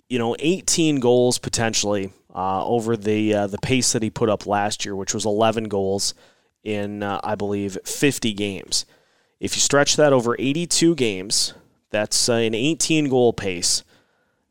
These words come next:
Plus, if you throw in a couple of empty netters, a couple of breakaways,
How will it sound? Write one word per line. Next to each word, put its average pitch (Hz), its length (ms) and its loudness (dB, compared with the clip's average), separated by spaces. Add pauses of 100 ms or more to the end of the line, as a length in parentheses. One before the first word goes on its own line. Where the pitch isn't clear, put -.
Plus, 156 400 2
if 131 200 -2
you 135 120 4
throw 135 300 2
in 127 60 2
a 120 40 0
couple 131 300 2
of 113 60 2
empty 110 280 0
netters, 120 540 0
a - 40 -10
couple 92 260 -6
of 90 80 -8
breakaways, 175 880 0